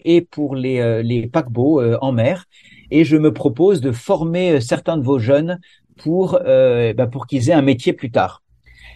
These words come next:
Et, euh, un peu par provocation, euh, et puis peut-être aussi par lassitude d'avoir beaucoup de gens qui viennent nous voir et puis ensuite on n'en entend plus parler.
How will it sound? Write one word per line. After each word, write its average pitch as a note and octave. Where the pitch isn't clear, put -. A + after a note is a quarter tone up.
Et, G3
euh, C#3
un D#3+
peu -
par G#3+
provocation, E3+
euh, B2+
et B2
puis D#3+
peut-être A3+
aussi F3+
par D#3
lassitude D#3+
d'avoir C3
beaucoup D3+
de A#2+
gens C#3
qui B2
viennent C#3
nous C3
voir C3+
et B2
puis B2
ensuite B2
on A#2
n'en A#2
entend A#2
plus C#3
parler. B2+